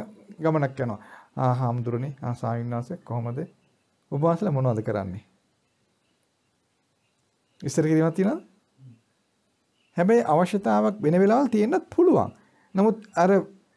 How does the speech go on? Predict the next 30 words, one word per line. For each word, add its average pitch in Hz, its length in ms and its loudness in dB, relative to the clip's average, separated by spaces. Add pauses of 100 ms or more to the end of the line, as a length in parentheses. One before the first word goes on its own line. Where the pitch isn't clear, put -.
(440)
සාමාන්‍ය 226 540 2
ලෝකයාගේ 208 720 2
කටයුතු 202 380 0
වලදී 196 200 2
විස්තර 196 240 0
කිරීම 202 200 0
වගේක් 196 300 0
මෙතනදී 202 260 -2
අපිට 202 160 -4
තියෙනවද? 311 300 -4 (640)
නෑ. - 180 -20 (1800)
අපි 139 180 -2
මේ 131 180 2
රාගය 113 400 0
ෂේ 120 200 -4
කරගන්න 113 340 -4
උත්සාහ 113 280 -6
කරනවා 113 280 -10 (240)
කියලා 185 240 2
විස්තර 214 220 2
කරන්න 196 180 2
කිව්වොත් 131 180 4
මොනවා 120 160 0
වේද? 104 240 -6 (3000)
දැන් 190 120 2
ටියුෂන් 185 440 2
යන 185 120 2
ළමයා 233 240 2
විස්තර 208 240 2
කරනනේ, 156 320 2